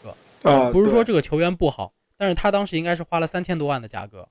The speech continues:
Speaker 1: 买过来的，但是他在莱斯特根本发挥不了作用。
Speaker 2: 嗯。
Speaker 1: 呃，然后最后转会了，就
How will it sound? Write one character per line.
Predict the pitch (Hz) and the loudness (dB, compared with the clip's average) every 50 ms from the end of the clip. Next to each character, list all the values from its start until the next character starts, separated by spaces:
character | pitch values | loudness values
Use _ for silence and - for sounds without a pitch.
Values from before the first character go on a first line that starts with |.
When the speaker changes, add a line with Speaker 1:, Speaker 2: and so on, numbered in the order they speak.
| _ _ _ | _ _ _
Speaker 1:
买 | 123 113 110 | -10 -10 -8
过 | 113 131 131 | -8 -8 -8
来 | 117 101 90 | -8 -8 -10
的， | - - | -12 -8
但 | - 165 170 | -6 -4 -4
是 | 165 160 | -4 -6
他 | - 185 | -8 -8
在 | 165 160 131 | -8 -6 -6
莱 | 123 117 127 | -6 -6 -8
斯 | - - | -8 -6
特 | - - 127 | -4 -4 -4
根 | - 170 170 | -2 -4 -4
本 | 160 117 107 | -4 -6 -6
发 | - 117 127 | -6 -4 -2
挥 | 139 135 | -2 -2
不 | 127 - 113 | -2 -4 -6
了 | 98 - - | -8 -10 -14
作 | - 104 92 | -16 -16 -16
用。 | - - _ _ _ _ _ _ _ _ _ _ _ _ - | -16 -18 _ _ _ _ _ _ _ _ _ _ _ _ -16
Speaker 2:
嗯。 | 147 131 | -12 -8
Speaker 1:
呃， | 127 | -4
然 | 131 135 139 | -2 -2 0
后 | 156 165 156 151 _ _ _ _ _ _ _ _ _ | 2 0 0 0 _ _ _ _ _ _ _ _ _
最 | - 147 | -2 -2
后 | 143 147 131 | -2 -2 -4
转 | - - 113 - - | -6 -8 -14 -16 -14
会 | - 117 104 | -14 -14 -14
了， | 90 - - _ _ _ _ _ _ | -14 -14 -18 _ _ _ _ _ _
就 | - 151 | -4 -4